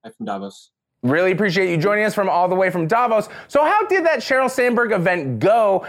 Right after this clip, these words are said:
Speaker 2: And at one moment you tweeted, "I think her P R people just pooped themselves?"
Speaker 1: Um, it was an interesting event. It was, uh, an, uh,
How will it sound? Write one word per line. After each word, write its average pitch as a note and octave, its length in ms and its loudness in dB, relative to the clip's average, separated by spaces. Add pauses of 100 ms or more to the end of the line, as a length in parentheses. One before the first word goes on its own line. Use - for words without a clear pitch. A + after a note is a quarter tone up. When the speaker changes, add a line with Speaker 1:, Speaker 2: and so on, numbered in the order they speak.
(140)
Speaker 2:
And F#3 200 0
at F#3+ 160 0
one D#4+ 200 0
moment C4 340 0
you C4+ 140 4
tweeted, C#4 440 0
"I F3+ 120 0
think C#4+ 300 -2
her A3+ 100 0
P G#3 180 -2
R A#3 180 2
people G#3 300 0
just D3 480 -2 (300)
pooped - 340 -2
themselves?" G4 960 0 (1600)
Speaker 1:
Um, C#3+ 360 -4
it D#3+ 120 -6
was F#3+ 200 -6
an F3+ 100 -2
interesting E3 400 -6
event. A#2 300 -4
It G#2+ 60 -10
was, G#2+ 220 -6
uh, A2 380 -6 (160)
an, A#2 160 -8 (100)
uh, A2 280 -10